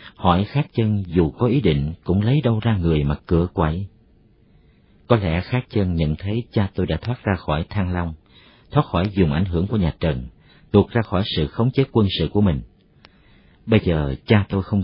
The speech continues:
còn ở thế cô lập nữa, mà ngược lại chính phe Khát Chân đang dần lâm vào thế bị bao vây.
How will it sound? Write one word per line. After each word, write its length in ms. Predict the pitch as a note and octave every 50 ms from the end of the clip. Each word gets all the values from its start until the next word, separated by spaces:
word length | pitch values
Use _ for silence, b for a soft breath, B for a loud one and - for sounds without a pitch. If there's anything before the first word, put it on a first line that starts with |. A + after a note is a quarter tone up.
| -
còn 280 | - - E2 D2+ C#2 C2+
ở 180 | - D2 F2 F2
thế 180 | - A2+ B2+ C#3 -
cô 100 | - A2
lập 240 | F#2+ D#2 C#2+ - -
nữa, 320 | C#2+ D2 D2+ E2 G2+ A#2 - b b b b b b b b
mà 100 | G2+ G2
ngược 260 | F#2+ G2 F2+ - -
lại 240 | E2 E2 D#2+ E2+ D#2+ -
chính 140 | - D#3
phe 180 | D3+ - A#2+ G#2+
Khát 260 | - - C3+ C#3+ -
Chân 240 | - A2+ G2+ G2 F#2 - _ _ -
đang 400 | - G2+ G2 F#2+ F2+ F2 F2 F2 E2 C#2+
dần 320 | D2+ F#2+ F#2 D#2+ D2+ C#2+ C2+
lâm 240 | D2 F2+ G#2+ G#2+ G2+ -
vào 200 | F2 E2+ D2+ B1+ -
thế 180 | - G2+ A2+ A#2+
bị 180 | F#2 D#2 D2
bao 160 | C#2+ F#2 F2+ E2+ -
vây. 180 | F2+ E2+ D#2+